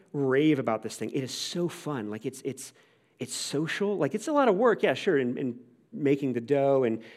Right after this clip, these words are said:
and getting good and fresh ingredients and kind of preparing that. But once you do, and especially if you have somebody over, like, just, like,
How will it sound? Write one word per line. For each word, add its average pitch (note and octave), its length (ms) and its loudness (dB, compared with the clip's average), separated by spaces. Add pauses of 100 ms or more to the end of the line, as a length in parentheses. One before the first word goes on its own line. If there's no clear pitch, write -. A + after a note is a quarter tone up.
(120)
and B2+ 120 -2
getting B2 240 4
good C#3+ 160 4
and A#2+ 180 -6
fresh C#3+ 300 -4
ingredients C3+ 460 0
and A2+ 100 -8
kind C3 120 -6
of - 40 -14
preparing C#3 460 -4
that. D3 200 0
But C#3+ 120 -2
once D#3 200 -2
you D#3 60 -8
do, A3+ 240 2
and D#3+ 100 4
especially F3+ 300 -6
if D#3+ 40 -6
you D#3+ 60 -6
have - 80 -18
somebody D3 280 0
over, F#3+ 180 0 (280)
like, F3 200 0
just, - 180 -10
like, - 200 -8